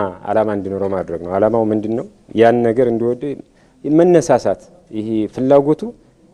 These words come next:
ወደዛ ነገር ወደ ትምህርት እንዳዘነብል የማድረግ ስራ ይሰራል። እሱን የሚያስፈልጉ ግብዓቶችን እንደማንም ያው፣ እ፣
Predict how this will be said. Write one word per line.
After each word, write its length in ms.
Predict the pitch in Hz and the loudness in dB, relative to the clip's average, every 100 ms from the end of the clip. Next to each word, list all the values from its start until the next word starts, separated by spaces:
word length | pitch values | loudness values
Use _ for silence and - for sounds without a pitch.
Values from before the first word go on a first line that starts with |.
| - | -6
ወደዛ 240 | 120 160 147 139 | 0 0 2 4
ነገር 260 | 135 143 | 4 2
ወደ 140 | 165 131 | 2 2
ትምህርት 280 | 123 160 165 | 2 0 0
እንዳዘነብል 580 | 127 117 107 107 104 110 | 2 2 2 -2 -2 -2
የማድረግ 340 | 110 113 127 | 0 0 -2
ስራ 140 | - 170 | -2 0
ይሰራል። 480 | 190 - 104 90 - _ _ _ _ _ - | 0 0 0 -2 -8 _ _ _ _ _ -10
እሱን 380 | - - 185 247 240 | -8 -2 0 0 -2
የሚያስፈልጉ 680 | 127 117 107 - 104 98 98 | 0 2 2 -2 -4 -4 -4
ግብዓቶችን 640 | 92 95 98 95 104 - - _ _ 92 92 | -4 0 0 0 -8 -10 -18 _ _ -14 -10
እንደማንም 580 | 90 90 104 92 95 120 | -8 -6 -4 -4 -4 -4
ያው፣ 180 | 101 98 98 - | -2 -2 -2 -10
እ፣ 140 | 104 | -4